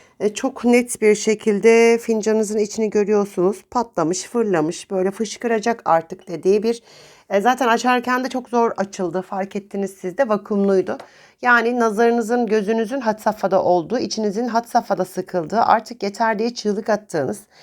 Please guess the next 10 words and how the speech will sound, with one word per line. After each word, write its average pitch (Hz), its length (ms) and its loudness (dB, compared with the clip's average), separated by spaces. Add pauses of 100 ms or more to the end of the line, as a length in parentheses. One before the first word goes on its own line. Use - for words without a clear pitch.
(400)
e, - 100 -4
işte 220 340 0
ne 208 120 4
zaman 247 260 4
olur 233 300 2
ki 240 140 0
acaba 202 480 4
diye 220 360 0
meraktan 208 920 0
beklentilerinizin 196 1200 0